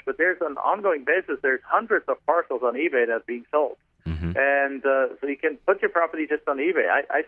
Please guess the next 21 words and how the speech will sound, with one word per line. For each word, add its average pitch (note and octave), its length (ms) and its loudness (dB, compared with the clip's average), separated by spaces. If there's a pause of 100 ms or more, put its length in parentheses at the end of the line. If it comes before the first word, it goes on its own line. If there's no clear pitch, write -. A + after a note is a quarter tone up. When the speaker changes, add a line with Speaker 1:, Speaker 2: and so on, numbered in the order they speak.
Speaker 1:
sold, F#3+ 280 0 (120)
uh, C3 180 2 (160)
about F3+ 380 0 (160)
three F3+ 240 2
hundred E3+ 340 0
parcels D3 400 0 (100)
on B2 80 -4
eBay B2 380 0
in A2 60 -6
the A2 80 0
last, A2 240 0 (260)
uh, A2 240 0
Speaker 2:
Wow. D#2 320 -4
Speaker 1:
well, C3 140 4
since C3+ 200 -8
the C3 60 2
end A#2+ 120 0
of A#2 120 -2
two A2+ 100 -6
thousand F#2+ 380 -2
two. F#2+ 140 -8